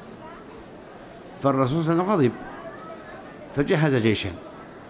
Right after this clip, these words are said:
لقتال الغساني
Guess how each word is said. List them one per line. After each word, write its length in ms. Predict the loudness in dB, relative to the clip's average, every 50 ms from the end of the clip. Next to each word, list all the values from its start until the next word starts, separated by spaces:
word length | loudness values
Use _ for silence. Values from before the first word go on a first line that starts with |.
| -16 -16 -16 -16 -16 -16 -16 -18 -16 -16 -16 -16 -16 -10 -10
لقتال 520 | -6 -4 -4 0 2 4 4 4 4 2 0 -4 -10 -14 -16 -18 -18 -16 -16 -16 -16 -16 -18 -18 -18 -18 -18 -18 -10 -6
الغساني 440 | -2 0 2 4 4 4 2 2 -2